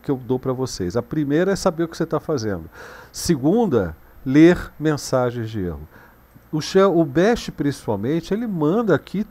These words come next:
todos os detalhes. Linha tal deu problema.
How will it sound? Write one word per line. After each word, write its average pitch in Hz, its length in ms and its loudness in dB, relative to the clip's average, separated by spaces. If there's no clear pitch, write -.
todos 277 300 2
os 254 180 -2
detalhes. 139 800 -2
Linha 220 420 2
tal 165 400 6
deu 110 220 -2
problema. 90 800 -6